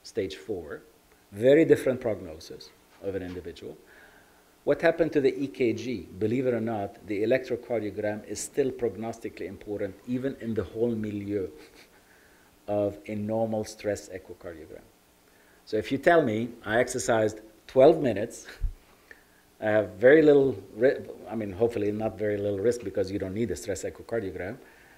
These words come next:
I had no hypertrophy, normal chamber size, normal stress, normal, normal everything. Your prognosis is very different.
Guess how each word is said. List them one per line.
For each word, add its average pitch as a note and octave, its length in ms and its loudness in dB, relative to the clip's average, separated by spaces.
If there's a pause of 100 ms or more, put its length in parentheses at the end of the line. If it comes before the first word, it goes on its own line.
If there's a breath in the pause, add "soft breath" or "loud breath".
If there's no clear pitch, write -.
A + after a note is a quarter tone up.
(200 loud breath)
I G#2+ 160 0
had A2 420 2 (120)
no B2 280 4
hypertrophy, A#2 880 0 (480 loud breath)
normal C3 360 2
chamber C3 400 -2
size, F#2+ 600 -6 (240)
normal B2 460 2
stress, G#2+ 560 -2
normal, C#3+ 340 0
normal C3 420 0
everything. G2 880 -4 (420 soft breath)
Your A#2+ 140 2
prognosis A2+ 600 0
is F#2 160 -6
very G#2+ 340 2
different. G2 400 -6